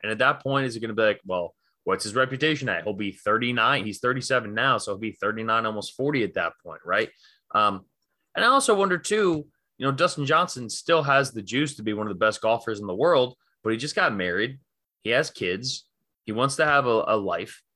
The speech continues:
Is this gonna be like, uh, "Hey, you know what? There's a million unbelievable young golfers on tour right now,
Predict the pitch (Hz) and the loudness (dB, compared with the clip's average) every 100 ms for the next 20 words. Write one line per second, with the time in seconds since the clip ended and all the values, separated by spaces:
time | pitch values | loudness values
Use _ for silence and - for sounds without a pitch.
0 | _ _ _ - 107 135 135 151 143 127 | _ _ _ -8 -2 -2 0 0 0 2
1 | 135 135 127 123 123 120 117 107 _ - | 2 4 2 2 2 4 4 2 _ -6
2 | 147 117 107 110 127 151 - _ _ _ | -2 -2 -2 0 2 2 0 _ _ _
3 | - 131 127 123 120 120 123 123 127 127 | -4 0 0 0 -2 -2 0 0 0 -2
4 | - 113 127 120 110 117 113 110 104 107 | -4 0 0 0 -2 -2 -2 -2 -2 0
5 | 113 101 101 104 120 104 98 - 107 110 | -2 0 0 0 -2 -6 -6 -6 0 2
6 | 117 117 107 123 127 | 4 2 2 -2 -2